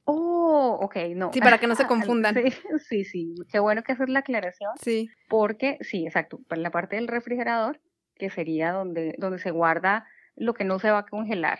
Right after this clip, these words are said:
Speaker 1: lo que se va a comer al otro día o máximo dos días.
Speaker 2: Ok.
Speaker 1: Eh, bueno, por ejemplo, eso, la fruta, yo lo que recomiendo siempre es, llegando del supermercado, lavarla.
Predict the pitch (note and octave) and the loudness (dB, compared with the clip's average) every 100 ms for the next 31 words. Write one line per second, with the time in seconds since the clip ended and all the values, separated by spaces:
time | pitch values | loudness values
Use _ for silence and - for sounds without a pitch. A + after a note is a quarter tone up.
0 | _ F#3+ - - D#3+ D#3 F#3+ G3+ G3+ G#3 | _ -14 -10 -2 -2 -2 -4 0 -2 -4
1 | _ _ - G3 F#3 F3+ F#3 B3+ D4 C#4+ | _ _ -6 -4 -2 -4 -4 -4 -2 -2
2 | C4+ G3 E3 - G3+ G3+ - E3 D#3+ D#3 | -2 -2 -4 -4 -8 -8 -6 -6 -6 -8
3 | - - _ _ D4 G3 - G#3 G3 _ | -10 -16 _ _ -16 -16 -12 -14 -14 _
4 | _ _ - F#3 F3 - F#3+ F#3+ G3 E3+ | _ _ -8 -8 -8 -12 -16 -2 0 0
5 | D#3+ G3 F3+ E3+ G3 F3+ E3+ F#3 F#3+ F3 | -2 -4 -4 -2 2 2 0 -2 0 2
6 | E3 - A#3+ C4+ C4+ - D#4+ - - _ | -2 -2 0 0 -2 -4 -4 -8 -20 _
7 | - G3 F3+ A3+ G3 G3+ F3+ E3+ E3 G3 | -4 -2 0 -2 -2 -6 -4 -6 -6 -10
8 | - G#3+ F#3+ G3 A3 F#3 F3 - - E3+ | -6 -6 -4 -2 -4 -4 -10 -14 -12 -6
9 | E3 D#3 D#3+ G#3+ B3 A#3 A3+ G#3 G3 F3 | -4 -4 -2 -4 -2 -4 -4 -6 -6 -6
10 | - F3+ F#3+ D4+ _ _ _ _ F#3+ F3 | -2 -2 -2 -4 _ _ _ _ -2 0
11 | D#3+ D#3+ E3 A3 | 2 0 0 -6